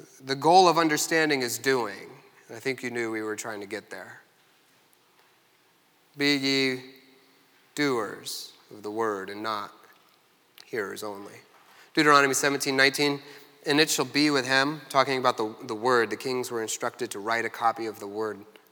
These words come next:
uh, of the law. "And it shall be with him, and he shall read therein all the days of his life, that he may learn to fear the Lord his God, and to keep all the words of this law and these statutes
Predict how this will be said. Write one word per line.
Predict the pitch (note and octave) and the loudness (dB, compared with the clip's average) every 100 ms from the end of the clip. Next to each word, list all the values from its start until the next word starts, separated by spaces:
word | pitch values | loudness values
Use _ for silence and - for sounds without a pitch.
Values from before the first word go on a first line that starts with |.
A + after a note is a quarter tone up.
| - | -16
uh, | G#2+ | -14
of | G#2+ G#2 | -12 -12
the | |
law. | G#2 A2 G#2+ G2+ | -6 -2 -2 -4
"And | C3 | -6
it | |
shall | D3 A#2+ | -6 -4
be | A#2+ C#3+ | 0 2
with | C3 A#2 | 2 0
him, | C3+ | -2
and | A#2+ | -4
he | A2 C#3 | -6 -6
shall | B2+ | -4
read | A#2 C3+ D3+ | 0 2 2
therein | C#3 B2+ B2+ | 2 0 0
all | B2 D3 | 0 0
the | C#3 | 0
days | C3 B2+ | -2 -2
of | B2 | -4
his | A#2 A2+ | -8 -4
life, | B2 C3 | -2 -2
that | - A#2+ | -6 -6
he | C3 C3 - - - | -4 -4 -8 -18 -4
may | C3 B2 | 0 2
learn | A#2 B2+ C#3 D3+ | 2 4 4 2
to | D3+ A#2 | 0 -6
fear | - - D#3+ D#3+ C#3+ - - | -6 0 0 0 -4 -14 -16
the | B2 | -8
Lord | B2 C#3 C3 | -2 -2 -2
his | B2 A2+ | -6 -6
God, | C3+ C#3+ A2 A2 - - _ _ _ _ _ _ | -4 -2 -2 -6 -14 -20 _ _ _ _ _ _
and | - | -14
to | - | -12
keep | B2 - B3+ C3 - - - _ _ _ | -10 -4 0 -2 -4 -18 -20 _ _ _
all | - D3 F3+ | -2 2 4
the | F#3 | 4
words | F#3 G3+ D#3 G#2 F2+ - - - - _ | 4 6 6 4 -4 -8 -10 -12 -20 _
of | A#2 G#2+ | -14 -2
this | E3 D#3+ | 0 0
law | D#3 E3+ D#3 A2 F#2+ - - - _ | 0 2 2 2 -4 -14 -20 -20 _
and | A#2 G#2+ | -14 -4
these | D3 D#3+ | 0 0
statutes | - - D3 C#3+ - G2 D2+ - - | 0 0 0 0 -4 -10 -12 -14 -14